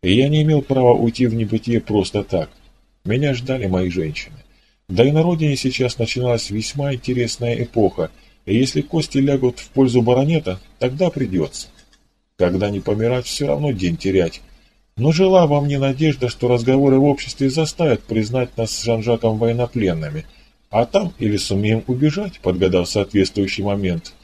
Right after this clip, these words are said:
или в самом худшем случае придётся торчать в Англии до конца войны.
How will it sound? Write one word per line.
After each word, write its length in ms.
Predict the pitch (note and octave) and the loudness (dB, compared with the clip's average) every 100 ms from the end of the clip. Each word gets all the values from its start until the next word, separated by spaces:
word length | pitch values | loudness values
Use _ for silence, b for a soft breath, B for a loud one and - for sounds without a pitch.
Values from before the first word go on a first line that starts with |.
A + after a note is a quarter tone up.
| b b _ | b b _
или 180 | A3 G#3 | -2 -2
в 80 | - | 0
самом 280 | F3+ F3 E3+ | 2 2 2
худшем 360 | F3+ E3 E3 | 0 0 0
случае 380 | D3 D#3+ D#3 D3+ | 0 -2 2 0
придётся 460 | D3+ D3 D3+ C#3+ C#3 | 2 2 2 0 -2
торчать 420 | C3 A#2+ B2 A#2 | -2 -2 -4 -2
в 100 | A2+ | 0
Англии 300 | A2 F#2+ F#2+ | 0 0 -2
до 180 | F2+ F#2 | 0 0
конца 360 | F2+ F2 E2 | 0 -4 -4
войны. 320 | E2 D#3+ C#3+ | -2 -2 -6